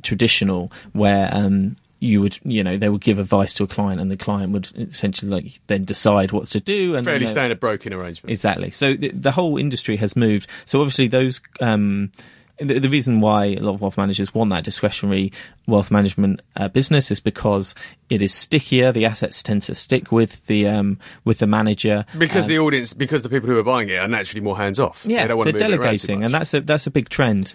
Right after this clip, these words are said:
Speaker 1: uh, that, that we're seeing in that industry. Um, and, you know, they want someone else to make the decision for them. There were wealth managers that were further along that, uh, path, um, and Brewin Dolphin was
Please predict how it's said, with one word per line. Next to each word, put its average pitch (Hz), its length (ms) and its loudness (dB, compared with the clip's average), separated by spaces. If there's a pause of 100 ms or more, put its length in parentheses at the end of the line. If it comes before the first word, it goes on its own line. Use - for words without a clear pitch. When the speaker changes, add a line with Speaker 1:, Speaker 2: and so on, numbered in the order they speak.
Speaker 1:
uh, 110 100 -2
that, 107 160 -6
that - 240 -8
we're 110 120 -4
seeing 113 240 2
in 107 80 4
that 104 140 0
industry. 104 600 -2 (280)
Um, 107 360 0 (600)
and, - 640 -2 (100)
you 127 180 0
know, 107 60 2
they 117 100 2
want 120 220 0
someone 110 220 2
else 104 120 0
to 113 60 -2
make 104 100 2
the 101 220 -2
decision 107 420 -4
for 139 240 0
them. 107 200 -2
There 127 160 2
were 117 280 2
wealth 123 300 -2
managers 110 400 0
that 110 140 -2
were 110 120 -2
further 120 480 0
along 131 380 2
that, 101 280 -2 (340)
uh, 101 160 2
path, 104 520 0 (240)
um, 104 380 2
and 117 200 0
Brewin 131 220 2
Dolphin 110 300 2
was 101 140 -4